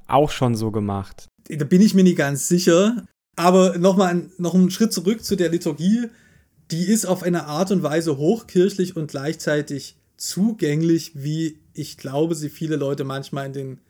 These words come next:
Speaker 2: Kirchen in Deutschland, katholisch wie evangelisch, vermissen.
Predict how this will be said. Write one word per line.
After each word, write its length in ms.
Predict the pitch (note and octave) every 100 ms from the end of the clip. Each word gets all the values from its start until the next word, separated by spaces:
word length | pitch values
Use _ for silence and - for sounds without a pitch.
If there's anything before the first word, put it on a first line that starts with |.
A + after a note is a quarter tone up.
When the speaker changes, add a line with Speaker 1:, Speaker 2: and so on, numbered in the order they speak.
| _
Speaker 2:
Kirchen 320 | - D3 C#3
in 100 | C3
Deutschland, 540 | C3 D3 F#3 F#3+ D#3 -
katholisch 400 | C#3 D3 C#3+ -
wie 80 | C3
evangelisch, 560 | C3+ C3 C3+ C#3 - _ _ _ _ _ _
vermissen. 680 | - C3 B2 C#3 G#3+ D4+ F4